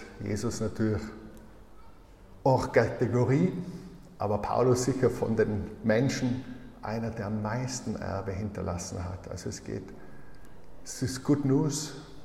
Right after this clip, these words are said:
für alle, ob wir biologische Nachfahren haben oder nicht. Und die Hoffnung ist die Hoffnung der Auferstehung. Ich glaube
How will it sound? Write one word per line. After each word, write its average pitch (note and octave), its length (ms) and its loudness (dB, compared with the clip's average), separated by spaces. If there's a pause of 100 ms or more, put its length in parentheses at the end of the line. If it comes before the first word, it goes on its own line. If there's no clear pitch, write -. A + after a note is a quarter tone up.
(180)
für - 180 -4
alle, B2+ 480 4 (140)
ob - 140 -4
wir G#2 300 0 (1300)
biologische A2 560 2
Nachfahren G2 500 -2
haben G2 140 -4
oder F#2+ 180 -4
nicht. G2+ 320 -6 (1000)
Und C3 400 2 (460)
die A2+ 100 -4
Hoffnung G#2+ 400 -4
ist G2 180 -4
die F2+ 80 -4
Hoffnung F#2+ 360 -6
der - 160 -6
Auferstehung. F#2+ 600 -6 (2250)
Ich - 160 -14
glaube G2+ 420 0